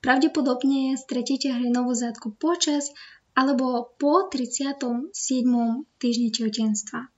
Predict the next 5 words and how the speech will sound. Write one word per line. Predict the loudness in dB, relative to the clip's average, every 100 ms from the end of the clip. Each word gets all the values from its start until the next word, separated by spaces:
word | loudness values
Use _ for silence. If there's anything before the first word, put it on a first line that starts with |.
| _ -20 -18 -12 -12 -12 -16 -2
Aj | 0 4
keď | 4 4
strata | 0 0 0 -2 -2 -2
hrinovej | 0 0 0 -2 -2
zadky | -4 -6 -6